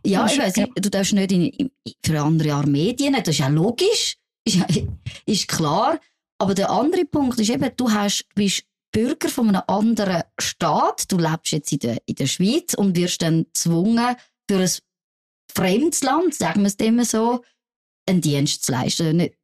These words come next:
Speaker 1: man könnte für, von mir aus den Militärdienst ausklammern, aber einen, einen Bürgerdienst zu leisten. Und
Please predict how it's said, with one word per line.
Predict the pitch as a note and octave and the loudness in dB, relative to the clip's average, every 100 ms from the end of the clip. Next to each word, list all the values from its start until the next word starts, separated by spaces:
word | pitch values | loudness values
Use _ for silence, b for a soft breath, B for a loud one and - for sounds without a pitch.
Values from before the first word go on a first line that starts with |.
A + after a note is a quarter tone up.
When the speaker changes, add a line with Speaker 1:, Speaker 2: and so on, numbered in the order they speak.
| - - | -10 -6
Speaker 1:
man | - | -2
könnte | G#3 G3 | 0 0
für, | G#3 G3 | 0 0
von | F#3 G#3 | 0 0
mir | G#3 G3+ | 2 2
aus | F#3+ | 2
den | G3 | 0
Militärdienst | F#3 F3 F3 F3+ F#3 - | 0 -2 -2 0 0 0
ausklammern, | E4 - A3+ F3 E3 | -2 -2 0 0 0
aber | D#3 F3 - | -2 -2 0
einen, | F#3+ | 0
einen | F3+ E3 | 0 0
Bürgerdienst | D#3+ E3+ G3 G3 - E3 E3 - - | 0 0 0 -4 -2 0 0 -2 -4
zu | |
leisten. | D#3+ D3 F#3+ - - E3+ B B B _ _ _ - | -4 -2 -2 -4 -4 -4 B B B _ _ _ -2
Und | G3 F#3+ - | 2 2 -2